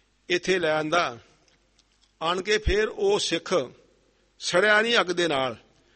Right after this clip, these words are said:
ਇੱਥੇ ਆਣ ਕੇ ਸੇਵਾ ਕਰਨ ਲੱਗ ਪਿਆ। ਤੇ ਗੁਰੂ ਜੀ ਦੇ ਕੋਲ ਗਿਆ ਸੱਚੇ ਪਾਤਸ਼ਾਹ, ਸਾਰਾ ਭਜਨ ਦੱਸਿਆ। ਆਪ ਜੀ ਦੇ ਭਜਨ ਦੀ ਕਿਰਪਾ ਦੇ ਨਾਲ ਮੈਨੂੰ ਅੱਗ ਨਹੀਂ ਸਾੜ ਸਕੀ ਤੇ ਮੈਂ ਆਪ ਜੀ ਦੇ ਇੱਥੇ ਘਰ ਵਿੱਚ ਆਇਆ, ਕਿਰਪਾ ਕਰੋ,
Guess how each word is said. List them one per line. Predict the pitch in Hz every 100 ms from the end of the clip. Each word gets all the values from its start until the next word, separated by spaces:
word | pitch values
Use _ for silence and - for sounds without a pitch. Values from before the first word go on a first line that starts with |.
| _ _ _ _ _ _ _ _ 185
ਇੱਥੇ | 185 208
ਆਣ | - 185
ਕੇ | 185 190
ਸੇਵਾ | - 180 185
ਕਰਨ | 185 165 156
ਲੱਗ | 135 117
ਪਿਆ। | 127 107 - _ _ _ _ _ _ _ _ _ _ _ -
ਤੇ | 165
ਗੁਰੂ | 156 190
ਜੀ | 208 214
ਦੇ | 202
ਕੋਲ | 196 180 185
ਗਿਆ | 190
ਸੱਚੇ | - - 170
ਪਾਤਸ਼ਾਹ, | 165 156 151 156 175 165 113 _ _ _ _ _ -
ਸਾਰਾ | - 165 175 175
ਭਜਨ | 147 165 165
ਦੱਸਿਆ। | 151 165 175 185 -
ਆਪ | 180 190 226
ਜੀ | 240
ਦੇ | 220
ਭਜਨ | 151 156 208
ਦੀ | 269
ਕਿਰਪਾ | 226 208 180 180
ਦੇ | 170
ਨਾਲ | 147 139 160
ਮੈਨੂੰ | 170 170 170 160
ਅੱਗ | 147
ਨਹੀਂ | 175 175
ਸਾੜ | 135 139
ਸਕੀ | 135 139 160 190 - _ _ _ _ _ _ -
ਤੇ | 170
ਮੈਂ | 175 180
ਆਪ | - 156 160
ਜੀ | 170
ਦੇ | 175 170
ਇੱਥੇ | 170 170
ਘਰ | 170 143
ਵਿੱਚ | 143 147
ਆਇਆ, | - 151 160
ਕਿਰਪਾ | 156 147 - 160
ਕਰੋ, | 156 156 185